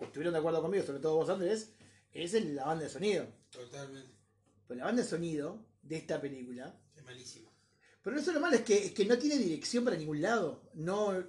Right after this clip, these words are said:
Speaker 1: es tipo onda
Speaker 2: What the fuck?
Speaker 1: Claro, porque en, en, en, en, en muchas de las películas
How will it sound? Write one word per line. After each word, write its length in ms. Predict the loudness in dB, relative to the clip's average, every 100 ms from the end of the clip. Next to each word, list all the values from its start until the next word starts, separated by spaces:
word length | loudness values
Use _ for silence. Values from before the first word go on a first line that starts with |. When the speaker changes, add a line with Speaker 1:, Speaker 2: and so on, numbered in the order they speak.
| -12 _ _ _ -14
Speaker 1:
es 140 | -8
tipo 200 | -4 -2
onda 440 | 0 2 0 -2 -14 -20 -20 -20 -20 -10
Speaker 2:
What 180 | -10 -10
the 60 |
fuck? 240 | -10 -10 -10 -2
Speaker 1:
Claro, 240 | 10 10 10
porque 280 | 8 10 10
en, 420 | 8 4 2 2
en, 0 |
en, 320 | 2 2 0 0
en, 200 | 0 0
en 240 | -2 0
muchas 320 | 0 4 6 6
de 80 |
las 140 | 4 0
películas 600 | 0 0 2 2 0